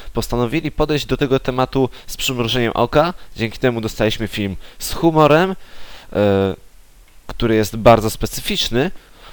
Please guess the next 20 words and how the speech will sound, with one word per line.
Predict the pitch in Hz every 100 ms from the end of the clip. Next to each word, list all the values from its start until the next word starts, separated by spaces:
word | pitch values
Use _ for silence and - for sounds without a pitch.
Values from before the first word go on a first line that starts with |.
| -
oraz | 107 110
z | 101 104 101 101
niekonwencjonalnymi, | 123 - 131 117 113 120 110 101 104 131 131
wyrazistymi, | 95 117 110 98 - - 104 80
bardzo | 107 139 101 90
wyrazistymi | 85 80 - - 107 113 - - - -
postaciami. | 208 - 98 - 80 73 - -
Oczywiście | - - 120 - 113
jest, | 101 147 156 - - - -
ten | 113
film | 127 123 110
jest | 107 143 127 -
adaptacją | 110 98 - 101 98
komiksu. | - 92 82 - 147 - - -
Na | -
szczęście | - 139 - 156 - -
sam | - 185 175
komiks | 151 135 165 - -
również | - 139 208 131 104 131 175 - - - - - - - - -
podobno, | 110 113 123 92 85 98